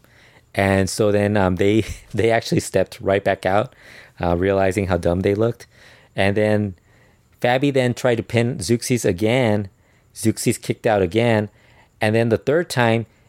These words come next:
Fabi got the pin, but Zeuxis' shoulders were st-, they were sh-, noticeably not on the, on the, on the apron, so, um, on the mat. So it just looked really bad. They still counted the pin,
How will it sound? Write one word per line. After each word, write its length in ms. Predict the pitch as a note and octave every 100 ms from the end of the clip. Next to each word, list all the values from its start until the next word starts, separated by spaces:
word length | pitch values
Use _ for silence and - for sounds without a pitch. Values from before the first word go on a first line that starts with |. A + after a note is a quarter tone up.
| _ _ _ -
Fabi 380 | A#2 C3 B2
got 200 | G2+ G2+
the 60 | G2
pin, 400 | - G#2+ A2 A#2+ - _ _ - _
but 100 | G2+
Zeuxis' 500 | E2 B2+ B2+ - A2
shoulders 400 | - G#2 G#2+ G#2+
were 140 | F#2+ F2+
st-, 560 | - - - - -
they 100 | A2
were 200 | G2+ G2+
sh-, 100 | - -
noticeably 640 | G2 A#2 A#2+ - F#2 F#2
not 240 | F2 F#2+ G2
on 140 | F#2+
the, 200 | E2+ F2
on 200 | F#2 F2+
the, 120 | E2+ -
on 200 | F#2+ F#2
the 280 | F2 E2 E2 -
apron, 480 | F#2 - A#2 A#2 - - - - - - -
so, 680 | - G#2 G2 F#2+ F#2 G2 -
um, 480 | G2 F2+ F2 F2 F#2
on 100 | G2+
the 80 | F#2+
mat. 320 | F2+ F#2+ A2+ - _ _ _
So 600 | - - G#2 G2+ F#2+ G2 - _ _ _ _ _ _ _ _ _ _ _ _ -
it 240 | A2+ A2+ A2
just 240 | G#2+ -
looked 180 | G2+ -
really 220 | G#2 G2+
bad. 400 | F2+ F#2 G2 - -
They 80 | G#2+
still 240 | - A2+
counted 320 | - A2 A2
the 80 | -
pin, 360 | - G2+ G#2